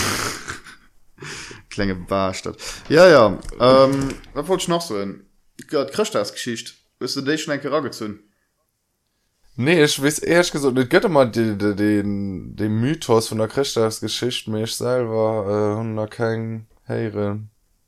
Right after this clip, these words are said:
Speaker 1: oder erzählt.
Speaker 2: Siehst du, brauchst auch kein Krüppchen, du hier, Mob.
Speaker 1: Ah, die Geschichte mit Jesus.
Speaker 2: Wegen Süder gemeint.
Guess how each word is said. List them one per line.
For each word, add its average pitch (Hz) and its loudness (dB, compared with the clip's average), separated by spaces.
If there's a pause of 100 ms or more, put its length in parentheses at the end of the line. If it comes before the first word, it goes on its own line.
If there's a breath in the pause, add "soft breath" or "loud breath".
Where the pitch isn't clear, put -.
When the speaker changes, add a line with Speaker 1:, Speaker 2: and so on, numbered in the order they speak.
(340)
Speaker 1:
oder 101 -2
erzählt. 107 0 (1700)
Speaker 2:
Siehst 127 -4
du, 127 -10
brauchst 135 2
auch 143 -2
kein 123 -4
Krüppchen, 143 -6
du 104 -6
hier, 101 -6
Mob. 101 -10 (1080 soft breath)
Speaker 1:
Ah, 156 4
die 156 6
Geschichte 123 2
mit 117 0
Jesus. 117 0
Speaker 2:
Wegen 120 2
Süder 127 0
gemeint. 107 -6